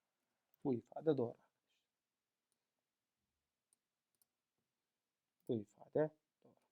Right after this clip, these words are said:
Sekiz n eksi beş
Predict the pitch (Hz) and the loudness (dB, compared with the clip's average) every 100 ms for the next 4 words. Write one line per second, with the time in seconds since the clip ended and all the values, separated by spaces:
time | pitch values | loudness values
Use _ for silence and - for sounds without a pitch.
0 | _ _ _ _ _ _ _ _ _ _ | _ _ _ _ _ _ _ _ _ _
1 | _ _ _ _ _ - - 220 247 233 | _ _ _ _ _ 2 6 8 8 8
2 | 226 208 185 190 185 160 - | 8 8 6 6 6 4 -6